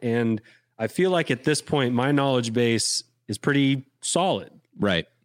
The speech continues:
Speaker 1: Um, whether it be through eBay or Craigslist or OfferUp or Let, Let It Go, Let Go. Um, you know, I, I haven't, I haven't really come across that yet.
Speaker 2: Now,
Speaker 1: So
Speaker 2: let's shift gears here.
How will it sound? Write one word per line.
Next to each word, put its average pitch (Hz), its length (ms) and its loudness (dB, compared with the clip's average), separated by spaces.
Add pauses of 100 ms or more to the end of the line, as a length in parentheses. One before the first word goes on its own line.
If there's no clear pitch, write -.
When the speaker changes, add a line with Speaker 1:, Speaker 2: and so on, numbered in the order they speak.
Speaker 1:
Um, 104 580 0
whether 120 300 -2
it 113 80 -4
be 117 140 0
through 113 400 -2
eBay 131 540 2
or 104 120 2
Craigslist 120 800 -2
or 98 320 0 (440)
OfferUp 123 640 0
or 98 220 0
Let, 117 340 0 (480)
Let 127 200 -2
It 127 120 -8
Go, 120 240 2
Let 117 220 -2
Go. 117 420 0 (140)
Um, 101 500 -2 (640)
you 110 120 -10
know, 95 120 -2
I, 110 240 -2
I - 100 -8
haven't, 151 420 0
I - 60 -6
haven't 180 180 0
really 185 240 2
come 180 180 -2
across 208 420 -2
that 92 220 -2
yet. 95 300 -6
Speaker 2:
Now, 165 200 2
Speaker 1:
So 139 60 2
Speaker 2:
let's 160 240 0
shift - 320 -2
gears 151 260 0
here. 73 220 -6